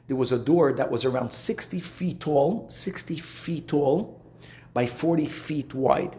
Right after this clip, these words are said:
Do you understand? Sixty, one opening. You know what sixty feet tall is? It's, it's four and a half stories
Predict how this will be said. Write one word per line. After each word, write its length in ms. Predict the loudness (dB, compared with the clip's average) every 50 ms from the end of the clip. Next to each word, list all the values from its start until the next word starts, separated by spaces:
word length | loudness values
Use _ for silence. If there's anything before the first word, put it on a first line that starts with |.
| -14 -16 -10
Do 100 | -6 -4
you 60 | -2
understand? 480 | -2 -2 -2 -2 0 0 2 2 2 0
Sixty, 480 | 0 0 0 -2 -2 -2 -4 -2 -2
one 340 | 0 2 4 6 6 6 6 6
opening. 500 | 6 4 6 6 2 2 2 0 -4 -8 -12 -18 -20 -20 -20 _ -20 -20 -20 -20 -20 -20 -20 -20 _ -20 -20 -20 -20 -20 -20 -20 -20 -20 -12 _
You 100 | 2 4
know 80 | 6 6
what 100 | 6 6
sixty 340 | 4 2 2 0 0 -2
feet 260 | -2 0 -2 -2 2 4
tall 240 | 4 6 6 6 6
is? 160 | 4 2 2
It's, 160 | 0 -2 0
it's 220 | -2 -2 -2 -2 -4
four 300 | -4 -2 2 4 4 6
and 80 | 6 4
a 40 |
half 200 | 4 4 2 2
stories 760 | 0 2 2 4 4 6 6 6 4 4 2 0 -2 -4 -6